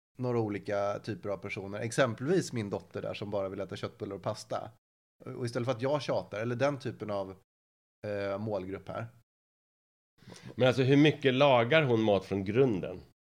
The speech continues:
Speaker 1: Hon lagar ju inte mat, hon är ju
Speaker 2: Alltså,
Speaker 1: sex
Speaker 2: med,
Speaker 1: år.
Speaker 2: ja, men när hon är, som står bredvid dig, liksom så här, hur mycket lagar ni mat
Speaker 1: Ja, hon
Speaker 2: från
Speaker 1: gillar ju att baka, hon gillar att hjälpa till i
Speaker 2: Ja,
Speaker 1: köket,
Speaker 2: ja,
Speaker 1: absolut.
Speaker 2: ja.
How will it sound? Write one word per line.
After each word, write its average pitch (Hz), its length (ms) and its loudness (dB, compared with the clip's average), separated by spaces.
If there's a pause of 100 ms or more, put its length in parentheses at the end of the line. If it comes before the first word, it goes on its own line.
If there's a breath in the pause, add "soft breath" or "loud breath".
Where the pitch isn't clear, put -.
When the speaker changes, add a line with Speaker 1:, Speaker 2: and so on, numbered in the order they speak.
(180)
Speaker 1:
Hon 170 340 -2
lagar 110 180 0
ju 104 40 -4
inte 95 140 -8
mat, 92 180 -10
hon 185 100 -8
är 113 40 -6
ju 117 60 4
Speaker 2:
Alltså, 110 160 4
Speaker 1:
sex 113 60 4
Speaker 2:
med, 110 200 6
Speaker 1:
år. - 80 -4 (100)
Speaker 2:
ja, 113 120 2
men 120 180 2
när 120 80 4
hon 123 200 2
är, 110 240 2
som 110 180 -4
står 120 200 -4
bredvid 110 360 0
dig, 90 140 0
liksom 87 220 -8
så 90 100 -6
här, 92 80 -2
hur 101 100 -2
mycket 104 240 -2
lagar 104 200 2
ni 98 80 0
mat 95 80 2
Speaker 1:
Ja, 135 40 4
hon 139 80 2
Speaker 2:
från 160 80 6
Speaker 1:
gillar 123 180 4
ju 139 100 2
att 139 60 -4
baka, 156 400 0
hon 143 100 -2
gillar 110 160 -2
att 110 60 -2
hjälpa 143 180 -4
till 101 200 -6
i - 20 -4
Speaker 2:
Ja, 90 60 -2
Speaker 1:
köket, 110 340 2
Speaker 2:
ja, 101 200 2
Speaker 1:
absolut. 139 300 0
Speaker 2:
ja. 101 260 2